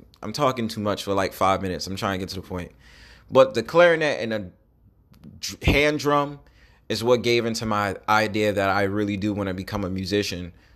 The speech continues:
with the instruments that I choose to play. And then other things, of course, because I'm, I'm a visionary. And, you know, I like looking at things. So, this is the thing. I think I have a real big problem with this generation because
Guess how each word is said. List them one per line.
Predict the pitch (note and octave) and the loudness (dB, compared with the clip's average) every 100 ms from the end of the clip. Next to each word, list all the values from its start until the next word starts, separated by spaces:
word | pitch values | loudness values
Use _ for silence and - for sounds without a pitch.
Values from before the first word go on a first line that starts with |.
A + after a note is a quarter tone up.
| - | -8
with | G#2 G2 | -8 -4
the | - | -4
instruments | A2 - G2+ G2+ - | -4 -4 -4 -4 -4
that | F#2+ | -2
I | F#2 | -2
choose | - G#2 G2 | -2 -4 -4
to | - | -6
play. | - G2 E2 D2+ _ - | -4 -2 -2 -6 _ -8
And | G2 | -2
then | A2+ | 0
other | G#2 A2+ G2+ | 2 0 0
things, | G2+ F#2+ F#2 | -4 -4 -8
of | F2+ | -8
course, | F#2 E2+ - | -6 -6 -8
because | F#2 G#2 G2 F#2 F#2 - | -8 -4 -2 -2 -6 -4
I'm, | A2 G#2+ - A#2 | -4 -4 -4 -2
I'm | B2+ | 0
a | |
visionary. | A2+ B2 F#2+ F#2 D2+ B1 - _ - _ _ | 2 2 2 -6 -6 -14 -20 _ -20 _ _
And, | E2 G2+ G2+ | -2 0 0
you | G#2 | 2
know, | G2+ | 2
I | G2+ | 2
like | G2 | 2
looking | G2+ F#2+ F2+ | 0 -2 -6
at | - | -8
things. | F2+ E2+ | -10 -6
So, | - A#2 G#2+ - _ - _ - _ _ | 2 4 2 -2 _ -20 _ -20 _ _
this | C#3+ D#3 | -2 0
is | D3 G2+ | -2 -6
the | |
thing. | F2 F2 D2+ _ _ _ _ _ _ _ _ _ _ _ _ _ _ _ _ - | -8 -12 -14 _ _ _ _ _ _ _ _ _ _ _ _ _ _ _ _ 0
I | C3 | 0
think | D3 D3+ | 2 2
I | A#2+ | 2
have | B2 A#2 | 2 0
a | G2 | -2
real | F#2 F#2 A2+ B2 | -10 -4 -2 0
big | G2+ A#2 - | -2 -6 -2
problem | A2 A2+ A2 G#2 | 0 0 -2 -8
with | G2 | -8
this | G2 G2 | -10 -6
generation | A2 G2 G2 G#2+ - G2 F2+ | -6 -4 -4 -4 -6 -10 -10
because | G2 G2 F#2 F#2 F#2 | -10 -4 -2 -2 -6